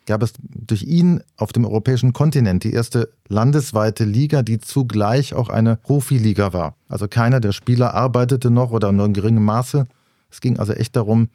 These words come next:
ich spiele und bekomme dafür Geld. Neunzehnhundertvierundzwanzig fünfundzwanzig, also so ungefähr fast vierzig Jahre nach den Engländern wohlgemerkt, aber die erste auf dem europäischen Kontinent.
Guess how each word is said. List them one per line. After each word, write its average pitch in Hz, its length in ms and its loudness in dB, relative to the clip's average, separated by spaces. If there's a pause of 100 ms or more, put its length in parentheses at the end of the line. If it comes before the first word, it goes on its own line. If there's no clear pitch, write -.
(140)
ich 120 140 -8
spiele 156 340 0
und 127 120 2
bekomme 110 320 0
dafür 101 220 0
Geld. 82 340 -6 (160)
Neunzehnhundertvierundzwanzig 107 1000 0
fünfundzwanzig, 104 640 0
also 98 180 -2
so 95 280 -2 (120)
ungefähr 113 380 -2 (160)
fast - 200 -6
vierzig 117 280 -2
Jahre 95 160 -2 (120)
nach 104 180 -2
den 123 160 0
Engländern 117 420 2
wohlgemerkt, 107 640 0
aber 117 200 0
die 117 200 -4
erste 117 380 0
auf - 280 -6
dem 110 140 0
europäischen 101 480 -2
Kontinent. 95 580 0